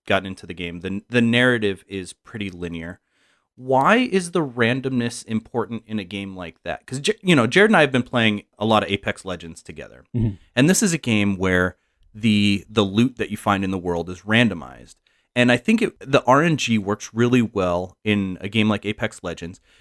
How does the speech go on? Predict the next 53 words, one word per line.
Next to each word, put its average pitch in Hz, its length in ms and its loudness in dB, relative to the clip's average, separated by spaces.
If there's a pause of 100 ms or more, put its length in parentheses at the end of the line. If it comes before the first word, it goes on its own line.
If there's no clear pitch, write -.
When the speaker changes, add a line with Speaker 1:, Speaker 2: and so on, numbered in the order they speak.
(140)
Speaker 1:
because, 127 300 -2
like, 113 160 -2
every 135 220 4
time 160 240 0
you 139 80 0
drop 95 340 0
somewhere, 120 480 2
it's 110 160 -4
a 104 60 2
very 113 320 4
different 107 300 -4
experience 82 580 -10
because 101 280 -16
you 101 60 -8
might 95 180 -2
get 90 120 -14
a - 40 -18
shield, 120 380 0
you 98 60 -6
might 90 160 -6
get 85 80 -8
a 82 60 -6
gun, 117 360 4
you 95 80 0
might 92 200 -4
get 92 180 -4
the 90 80 -6
best 95 360 -4
gun 98 180 -2
in 92 100 -8
the 78 80 -14
game, 117 420 4
you 110 100 2
know, 95 100 2
you 87 140 -4
could 95 200 -10
get 92 100 -2
a 80 60 -6
legendary 98 600 0
item, 92 240 -2
whatever 101 300 -2
it 104 80 -2
is. 98 220 -2 (340)
So - 160 4
there's, 123 240 2
like, 113 220 2
it 135 160 4
makes 151 380 2
the, 120 460 0
the 120 160 -2
act - 280 0
of 104 160 -10
looting 107 420 -2